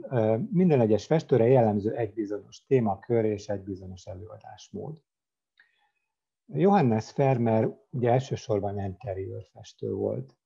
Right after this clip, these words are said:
A, az interiőr ábrázolás az egy olyan műfaj, ami rokon a zsánerképfestészettel, tehát, ö, ezeken a képeken is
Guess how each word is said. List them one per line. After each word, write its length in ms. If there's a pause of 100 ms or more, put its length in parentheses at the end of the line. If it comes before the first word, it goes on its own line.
(1080)
A, 560
az 140
interiőr 680 (760)
ábrázolás 840
az 60
egy 140
olyan 260
műfaj, 800 (720)
ami 240
rokon 360
a 80
zsánerképfestészettel, 1800
tehát, 540
ö, 220 (160)
ezeken 460
a 80
képeken 640
is 420